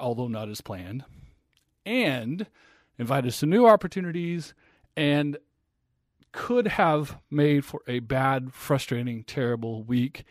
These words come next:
Instead, made for a very good, positive, happy to be here week. So, again, we always talk about in this podcast, the two things you can control in business are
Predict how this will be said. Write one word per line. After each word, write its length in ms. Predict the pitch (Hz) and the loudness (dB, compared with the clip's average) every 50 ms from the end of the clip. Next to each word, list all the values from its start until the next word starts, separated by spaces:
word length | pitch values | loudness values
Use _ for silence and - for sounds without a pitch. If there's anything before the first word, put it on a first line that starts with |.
| _ _ | _ _
Instead, 500 | - 113 - - - 170 165 165 165 165 _ | -12 -12 -6 -2 2 4 4 4 2 0 _
made 240 | - 123 131 135 135 | -6 -4 -4 -4 -4
for 200 | - - 131 120 | -6 -8 -10 -10
a 60 | 120 | -10
very 260 | 117 120 127 123 113 113 | -8 -8 -10 -10 -10 -8
good, 320 | 127 143 147 147 143 147 - _ | -6 -4 -4 -4 -4 -6 -12 _
positive, 480 | - - 135 131 131 127 127 120 117 - _ _ _ _ _ | -6 -6 -4 -4 -4 -6 -8 -10 -10 -12 _ _ _ _ _
happy 360 | - 127 123 123 - 131 127 | -6 -4 -4 -2 -2 -4 -4
to 160 | - - - 110 | -4 -8 -12 -12
be 300 | 98 - 110 113 104 90 | -8 -6 -4 -4 -4 -4
here 240 | 98 98 90 90 | -8 -10 -12 -14
week. 340 | 85 87 87 82 80 - - - | -14 -16 -16 -18 -18 -20 -20 -18
So, 320 | - - 147 120 98 - - _ _ _ _ _ _ _ | -8 -6 -6 -6 -6 -10 -14 _ _ _ _ _ _ _
again, 460 | 117 120 117 143 135 117 113 117 139 - _ _ _ _ _ _ _ _ | -12 -8 -6 -6 -6 -4 -6 -10 -10 -12 _ _ _ _ _ _ _ _
we 160 | 120 117 123 | -4 0 2
always 200 | 135 160 160 - | 2 2 2 4
talk 240 | - 165 147 - - | 4 2 2 4 2
about 140 | 151 139 | 2 2
in 60 | 127 120 | 2 0
this 120 | 117 - | -2 -4
podcast, 460 | - - 120 117 - - 117 107 - | -4 -4 -4 -4 -4 -6 -8 -8 -8
the 60 | 120 | -10
two 160 | 110 - 156 160 | -8 -6 -6 -6
things 280 | - 165 151 143 131 | -4 -4 -6 -6 -6
you 80 | 139 135 | -8 -10
can 100 | - _ _ | -10 _ _
control 440 | _ - - - 135 120 117 113 113 | _ -18 -8 -4 -2 -2 0 -2 -2
in 60 | 110 | -4
business 420 | 104 113 104 98 101 98 - - _ _ _ _ _ _ _ _ _ _ _ _ _ _ _ _ _ - _ _ - | -6 -6 -8 -8 -10 -12 -12 -16 _ _ _ _ _ _ _ _ _ _ _ _ _ _ _ _ _ -20 _ _ -6
are 300 | 120 113 110 104 104 | -4 -2 -2 -4 -6